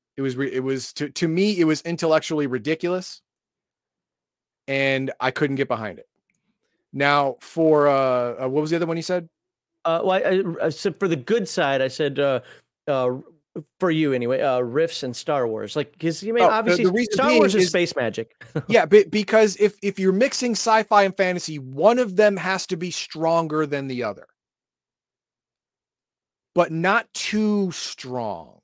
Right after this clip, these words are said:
Speaker 1: Here's the thing. Star Wars is very strong in technological and, well, in the, in, in the original movies, very weak in the magic area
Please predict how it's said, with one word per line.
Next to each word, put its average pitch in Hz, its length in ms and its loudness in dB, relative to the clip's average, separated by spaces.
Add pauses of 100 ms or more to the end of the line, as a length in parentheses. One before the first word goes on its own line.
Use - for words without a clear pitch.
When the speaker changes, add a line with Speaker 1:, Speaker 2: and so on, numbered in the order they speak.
(140)
Speaker 1:
Here's 185 320 0
the 185 100 -2
thing. 135 340 -4 (1080)
Star 240 480 8
Wars 147 520 2
is 143 220 -4
very 175 380 2
strong 147 600 0
in 143 140 -10
technological 147 880 0
and, 139 480 -8 (420)
well, 147 260 0
in 147 240 -8
the, 135 340 0
in, 139 160 -8
in 143 120 -6
the 147 140 -4
original 139 680 -2 (180)
movies, 120 580 -8 (340)
very 147 300 0
weak 165 420 -4
in 156 140 -4
the 151 60 0
magic 170 540 -4
area 71 300 -10